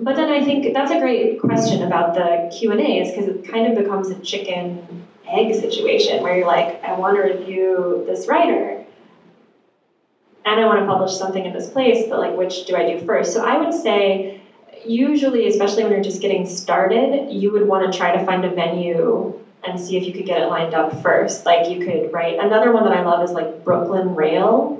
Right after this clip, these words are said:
They do really long Q and A's with people, and they're called Brooklyn, but they publish people from all over.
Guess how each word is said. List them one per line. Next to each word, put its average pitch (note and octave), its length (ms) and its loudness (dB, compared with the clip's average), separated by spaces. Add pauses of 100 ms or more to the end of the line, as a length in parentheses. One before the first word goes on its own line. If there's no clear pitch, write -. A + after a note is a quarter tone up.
They F#3 120 2
do F#3+ 180 0
really F3+ 320 -4
long F3 600 -2 (100)
Q A3 220 -4
and A3 100 0
A's A3 220 0
with A#3 140 0
people, C4 340 2
and A#3 80 4
they're G3+ 140 2
called G3+ 220 2
Brooklyn, F#3+ 340 2
but F#3 100 0
they - 80 -2
publish F3+ 380 -2
people F#3 280 -2
from F#3 160 -4
all F3+ 300 2
over. E3+ 640 0